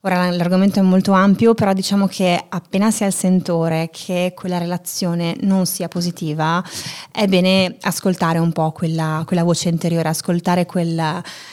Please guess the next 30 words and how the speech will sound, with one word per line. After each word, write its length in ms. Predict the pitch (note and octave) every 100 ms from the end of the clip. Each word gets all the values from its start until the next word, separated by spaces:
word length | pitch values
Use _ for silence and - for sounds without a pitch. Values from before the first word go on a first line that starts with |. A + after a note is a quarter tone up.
| - F3+
quel 160 | F#3
segnale 880 | - G3+ F#3+ F3 E3 F3+ F#3+ F#3+ -
che 180 | - G3
magari 260 | F3 E3 E3
qualcosa 400 | F3 F3 E3+ E3
non 80 | E3
sta 120 | F3
andando 200 | D#3+ D#3+
nel 100 | E3
verso 280 | D3+ - E3
giusto 420 | D#3 D3 - D#3
e 80 | C#3+
quindi, 420 | F3+ E3+ D#3+ D#3
ok, 260 | - E3+ -
eh, 800 | F#3 F3+ F3 E3+ - F3+ F3 E3+
superare 500 | - F#3+ G3+ F3+ F3
le 100 | E3
difficoltà, 920 | D#3+ - E3+ F3+ D#3+ E3 D#3 D#3+ A3 B3+ - - - _ _ -
quindi 120 | F3
ok, 200 | F3 G3+
superare 320 | G3 G3 F3+
le 100 | F3+
difficoltà 440 | F3 F3 - E3+ E3
insieme, 440 | D#3+ - F#3 F4+
passando 440 | A#3 F3+ F#3 F3+
anche 240 | E3+ E3 F#3
dei 100 | F3
momenti 380 | E3+ F3 G3 F3+
magari 440 | D#3+ E3 G#3 G3
difficili, 680 | F3+ E3 - F3+ - E3 E3